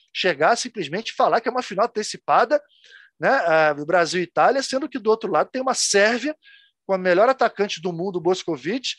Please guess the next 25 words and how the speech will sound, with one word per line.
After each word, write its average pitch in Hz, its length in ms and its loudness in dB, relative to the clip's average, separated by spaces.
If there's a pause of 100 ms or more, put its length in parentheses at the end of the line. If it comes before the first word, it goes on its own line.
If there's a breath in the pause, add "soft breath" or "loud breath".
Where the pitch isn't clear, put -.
(160 loud breath)
time 220 300 -6
invicto 214 580 -4
e 269 80 2
atual 269 320 2
campeão 262 340 -2
mundial. 190 440 0
Como 220 180 -6
assim? 143 460 -8
Pessoal, 165 260 -4
isso 156 180 -6
não 190 80 -6
existe, 190 460 -4
tá? 165 160 0
Essa - 160 -4
história 160 260 -4
de 147 80 -10
final 165 280 -4
antecipada. 139 680 -4 (460 loud breath)
Não 135 80 -18
sei 190 180 -2
quem 254 160 -4
inventou 202 380 -2
isso, 220 260 -4
mas 247 160 2
in-, 233 160 -4